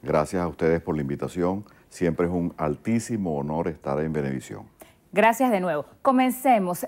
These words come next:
Speaker 2: A dos días de esas elecciones del veinte de mayo, quisiera su lectura acerca primero de los resultados que ofreció el Consejo Nacional Electoral. Anoche ya fue difundido un segundo boletín,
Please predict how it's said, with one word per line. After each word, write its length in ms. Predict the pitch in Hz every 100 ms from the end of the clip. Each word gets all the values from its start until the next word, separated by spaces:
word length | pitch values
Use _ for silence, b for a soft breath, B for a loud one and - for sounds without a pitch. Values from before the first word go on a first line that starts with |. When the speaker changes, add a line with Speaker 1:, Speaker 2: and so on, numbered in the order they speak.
| -
Speaker 2:
A 100 | 254
dos 160 | 277 339
días 160 | 427
de 120 | 427 381
esas 220 | 349 349
elecciones 420 | 311 220 233 247
del 120 | 302
veinte 260 | 233 202 233
de 160 | 254
mayo, 320 | 208 185 180 202 B B
quisiera 640 | - 247 269 254 277 311 -
su 160 | - 285
lectura 640 | 226 - - 240 175 170 -
acerca 380 | 240 294 302
primero 500 | 349 285 262 302 359 392 B _
de 120 | -
los 100 | 226
resultados 540 | 220 220 226 208 214 269
que 180 | 302
ofreció 640 | 247 240 226 208 202 277 277
el 80 |
Consejo 280 | 254 208 196
Nacional 380 | 208 220 208 180
Electoral. 480 | 190 226 220 202 330
Anoche 300 | 277 175 208
ya 140 | 190
fue 120 | 202 208
difundido 380 | 214 220 190
un 80 | 190
segundo 240 | 190 220 202
boletín, 460 | 208 190 285 320